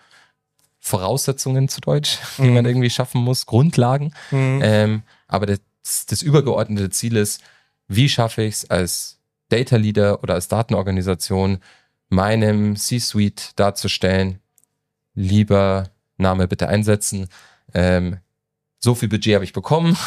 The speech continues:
Speaker 1: <laughs> das sind die Themen, an denen ich arbeite und so viel Business Impact und so viel Mehrwert liefere ich für unsere Organisation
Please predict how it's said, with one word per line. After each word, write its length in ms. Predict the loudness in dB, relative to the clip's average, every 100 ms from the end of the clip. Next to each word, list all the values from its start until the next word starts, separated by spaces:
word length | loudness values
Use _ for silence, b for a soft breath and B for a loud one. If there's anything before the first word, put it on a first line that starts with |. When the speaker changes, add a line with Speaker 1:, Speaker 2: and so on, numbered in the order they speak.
| B B B
Speaker 1:
<laughs> 360 | B B B -2
das 160 | 0
sind 120 | 0 -2
die 80 |
Themen, 300 | 0 0 0
an 100 | 0
denen 140 | 0 -2
ich 140 | -2 -2
arbeite 280 | 0 0
und 80 | -2
so 160 | 0 0
viel 160 | 0
Business 380 | 0 0 0 -2
Impact 420 | -4 -2 -2 -2
und 80 | -6
so 80 | -4
viel 140 | -2
Mehrwert 420 | 2 2 2 -2 -2
liefere 340 | -4 -2 -2
ich 200 | -2 -6
für 280 | -2 0 0
unsere 280 | -2 -4 -2
Organisation 920 | -2 -2 -2 -4 -4 -2 0 0 -2